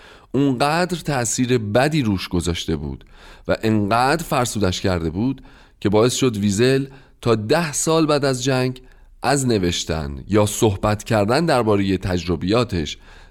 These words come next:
در دوره هولوکاست هیچ حرفی نزنه و ننویسه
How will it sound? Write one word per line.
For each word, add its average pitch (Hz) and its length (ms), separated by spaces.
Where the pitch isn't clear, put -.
در 113 220
دوره 139 420
هولوکاست 98 760
هیچ 101 280
حرفی 95 480
نزنه 120 540
و 107 360
ننویسه 80 640